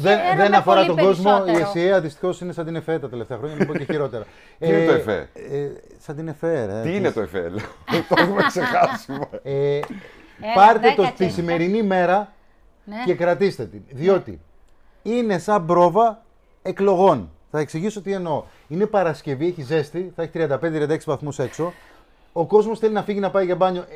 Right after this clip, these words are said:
Speaker 1: για κάποιους είναι και η Δευτέρα αιτία.
Speaker 2: <coughs> Τρέχοντας.
Speaker 1: Πάνω κάτω έτσι θα είναι η εβδόμη Ιουλίου που θα ψηφίζουμε. Θα είναι μια Παρασκευή, ένα Σάββατο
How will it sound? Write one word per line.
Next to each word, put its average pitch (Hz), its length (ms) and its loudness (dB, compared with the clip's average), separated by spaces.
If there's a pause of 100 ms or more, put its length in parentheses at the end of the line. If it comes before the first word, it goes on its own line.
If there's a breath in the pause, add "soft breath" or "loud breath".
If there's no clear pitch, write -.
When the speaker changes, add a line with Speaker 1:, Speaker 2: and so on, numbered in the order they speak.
Speaker 1:
για 165 220 -6
κάποιους 208 400 -2
είναι 196 120 -6
και 151 100 -10
η 147 40 -6
Δευτέρα 151 300 0
αιτία. 151 460 2 (120)
Speaker 2:
<coughs> - 180 -20
Τρέχοντας. 208 440 4
Speaker 1:
Πάνω 240 320 2
κάτω 202 440 2
έτσι 180 500 -4 (180)
θα 170 180 0
είναι 214 200 -2
η 208 160 -2
εβδόμη 208 340 -2
Ιουλίου 185 220 -2
που 214 60 -12
θα 170 100 -8
ψηφίζουμε. 135 640 -4 (300 soft breath)
Θα 208 260 6
είναι 214 120 2
μια 196 160 0
Παρασκευή, 196 460 2
ένα 196 160 0
Σάββατο 160 500 0